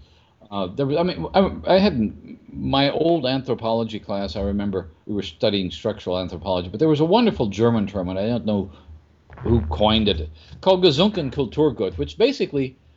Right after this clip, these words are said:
sunk, well, literally, I guess, means sunken culture goods, that, that ideas which,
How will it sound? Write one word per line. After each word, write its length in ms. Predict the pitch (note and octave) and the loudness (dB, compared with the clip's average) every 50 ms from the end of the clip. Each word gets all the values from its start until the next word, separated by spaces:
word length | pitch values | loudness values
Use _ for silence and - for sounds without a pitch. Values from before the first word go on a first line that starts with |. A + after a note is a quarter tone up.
| _ _ _ _ _ _ _ _ _ _ | _ _ _ _ _ _ _ _ _ _
sunk, 360 | _ - - - E3 D3+ - - | _ -8 -2 -2 -2 -2 -2 -4
well, 200 | C3 G#2+ F#2+ F2+ | -6 -6 -6 -4
literally, 380 | G#2+ D#3 F3 F3 G2 F2+ F2+ | -4 -2 -2 0 0 -2 -2
I 80 | F2+ F2 | -4 -4
guess, 240 | - F#2+ F#2 - - | -6 -8 -8 -8 -8
means 260 | F#2+ G2 G2+ G2 - | -6 -4 -4 -6 -6
sunken 460 | - - A#2 A2 A2+ - G#2 F#2+ F#2 | -6 -6 -6 -6 -6 -6 -10 -10 -10
culture 420 | - - C3 C#3+ F3+ - - A2 F#2 | -6 -2 0 0 0 0 -2 -4 -2
goods, 340 | D#2 E2+ F2 E2+ E2+ D#2+ G2 | -2 -2 -2 -2 -4 -4 -4
that, 180 | G#2+ G2+ - - - - - | -4 -4 -4 -8 -6 0 0
that 120 | D3 C#3+ | 0 2
ideas 720 | - - D#3+ D#3 D3 C3+ E3+ A3+ A3 D3+ A2 G#2+ G#2+ - - _ _ _ _ _ _ _ _ | 2 2 2 2 4 4 6 6 6 6 6 4 0 -4 -10 _ _ _ _ _ _ _ _
which, 420 | D3 C#3 - - - - - - | -2 -2 -2 -4 -8 -14 -14 -16